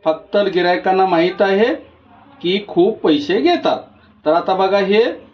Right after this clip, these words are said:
मी ह्या पद्धतीने कडेपर्यंत टाके घेईन. आता बघा, हे मी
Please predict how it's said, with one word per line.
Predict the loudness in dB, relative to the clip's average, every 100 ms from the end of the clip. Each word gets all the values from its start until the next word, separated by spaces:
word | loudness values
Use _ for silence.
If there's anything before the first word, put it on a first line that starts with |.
| _ -20 0
मी | 0
ह्या | 2 0
पद्धतीने | 0 -2 -2 0 0 0
कडेपर्यंत | 0 -2 -2 -2 0 0 0
टाके | -2 -2 0
घेईन. | 0 0 -4 -10 -18 -18 -18 -16 -16 -16 -14 -14 -12 -12 -10 -8 -8 -8 _ _ _ _ _ _ -20 -20 -20 -20 -20 -20 -14
आता | -6 -2
बघा, | 0 0 0
हे | 0 2
मी | 2 2 2